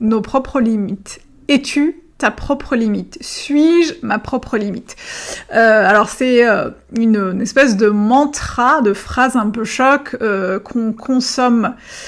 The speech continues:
sans modération sur les réseaux sociaux, puisque sur Instagram, sur Facebook, euh, et sur d'autres plateformes sociales, euh, on voit que cette phrase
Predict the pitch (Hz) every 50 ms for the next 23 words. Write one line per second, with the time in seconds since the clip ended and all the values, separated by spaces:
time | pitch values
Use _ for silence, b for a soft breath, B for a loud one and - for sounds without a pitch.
0 | B B B B B B - - - - 381 392 381 381 403 381 370 359 320 302
1 | 320 330 - - 302 294 381 440 427 - - 302 262 240 240 214 226 226 233 233
2 | 220 - 247 208 - - 254 269 285 302 302 302 226 233 220 - - - 202 202
3 | 202 208 220 220 - - 226 - 214 233 - - 262 254 247 240 247 247 247 247
4 | 247 247 254 247 254 - 202 180 - 269 262 247 226 208 226 240 240 240 240 240
5 | 240 240 240 - 226 196 - - - - _ _ _ - - - - - 196 185
6 | 220 269 277 - - 233 202 240 208 214 - - 233 202 202 196 196 - - -
7 | 185 - - - 240 269 285 311 330 339 339 B B B B B B B B B
8 | - 185 190 190 180 170 143 147 - - - 233 233 233 226 226 220 214 190 196
9 | 220 226 233 254 269 285 294 294 247 196 - - 202 - - - - - - 247
10 | 254 269 294 311 285 262 294